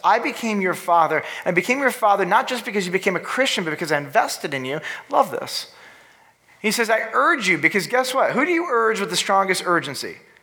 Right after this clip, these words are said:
Your children, right? You're like, "Oh, please don't do that," right? And so, like, here's what happens. Like, I'll, I'll tell you, like, uh, I have a friend coming up, and I was his,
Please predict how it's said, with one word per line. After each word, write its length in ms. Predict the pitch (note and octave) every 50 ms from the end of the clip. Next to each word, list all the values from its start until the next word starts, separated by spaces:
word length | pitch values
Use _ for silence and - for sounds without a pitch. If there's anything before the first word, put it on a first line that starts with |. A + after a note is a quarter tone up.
| _ _ _ _ _ _ _ _ -
Your 120 | E3+ F#3+ G3+
children, 680 | - - - - B3 B3 A3 F3+ C#3 C#3+ C3 B2 A#2+
right? 320 | C3 D3 E3+ G#3 A#3 -
You're 80 | F3 F3
like, 160 | G3 G3+ A#3 C4+
"Oh, 320 | C#4+ - - - F#4 A4+ G4
please 200 | A4 A4+ A4 A4 A4
don't 180 | A4+ A4+ A4+
do 60 | A#4
that," 400 | A4+ A4+ A4 A4 G#4+ G#4 G4+ E4+ B3
right? 260 | A#3 B3 D4+ E4 F#4 - - - - - -
And 120 | G3+ G3
so, 160 | - B3 B3
like, 160 | A#3+ A#3 G#3+
here's 160 | - G#3+ F#3 -
what 120 | C4+ -
happens. 400 | - - - D#4+ - A#3 D#3 C#3
Like, 120 | E3+ E3
I'll, 140 | - F3+ G3 -
I'll 100 | F3 F#3
tell 180 | F#3 F#3 G#3+ A#3
you, 80 | A#3 G#3+
like, 320 | E3 D3 D#3+ D3+ C#3+ - - - - - -
uh, 200 | E3 E3+ D#3+ -
I 40 | E3
have 120 | E3+ D#3+
a 40 | E3+ -
friend 280 | - G3 F#3+ G3 G3
coming 260 | - G3 F3 E3+ E3+
up, 160 | F3 F3 E3+ D#3+
and 60 | D3+
I 120 | D3 D#3
was 160 | D#3+ E3 D3
his, 280 | D#3 D#3 C#3+ - -